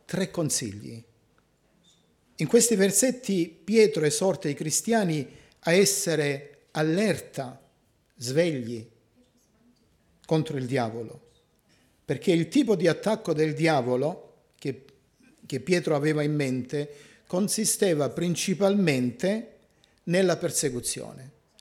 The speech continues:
Allora, il problema principale per cui l'Apostolo Pietro scrive è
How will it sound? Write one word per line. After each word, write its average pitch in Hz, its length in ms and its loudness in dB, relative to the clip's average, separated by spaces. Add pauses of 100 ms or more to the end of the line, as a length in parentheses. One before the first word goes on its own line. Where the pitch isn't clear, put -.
(120)
Allora, 147 500 0 (540)
il 160 120 -2
problema 190 480 6
principale 180 800 4
per 147 180 -4
cui 196 420 2
l'Apostolo 147 600 -2
Pietro 156 480 -2
scrive 226 840 0 (280)
è 208 520 2